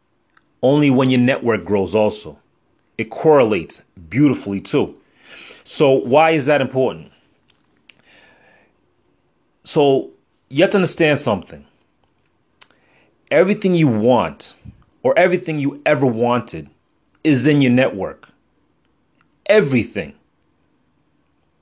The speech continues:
Everything you ever wanted is in your network. The reason you don't have it is because you're lazy. Most people are lazy. That's the reason.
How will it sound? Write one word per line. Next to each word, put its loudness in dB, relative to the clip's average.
Everything -2
you -2
ever 2
wanted 0
is 0
in 0
your 2
network. -4
The -2
reason 2
you 2
don't 2
have 0
it -6
is -4
because -2
you're 0
lazy. -2
Most -4
people -2
are 2
lazy. -2
That's -6
the -6
reason. -2